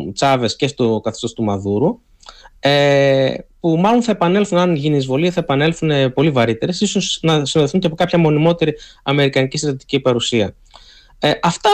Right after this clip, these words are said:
όμως θα ισχύσουν σε περίπτωση μιας εισβολής από το βενεζουελάνικο στρατό. Ε,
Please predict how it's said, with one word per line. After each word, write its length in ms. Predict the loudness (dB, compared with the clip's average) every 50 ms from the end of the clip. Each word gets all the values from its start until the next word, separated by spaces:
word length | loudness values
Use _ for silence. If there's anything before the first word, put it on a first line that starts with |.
| 4 4
όμως 120 | 2 2
θα 100 | 2 2
ισχύσουν 360 | 2 2 0 -2 -2 0 0
σε 80 | 0 2
περίπτωση 240 | 0 0 0 0 -2
μιας 200 | 0 0 2 2
εισβολής 240 | 4 2 2 2 0
από 100 | 0 2 2
το 100 | 2 2
βενεζουελάνικο 720 | 2 2 2 2 2 2 2 2 2 2 0 0 -2 -4
στρατό. 460 | -2 -2 -4 0 0 -2 -2 -2 _ _ _ _ _ _ _ _ _ _
Ε, 340 | -6 -4 -2 0 0 -2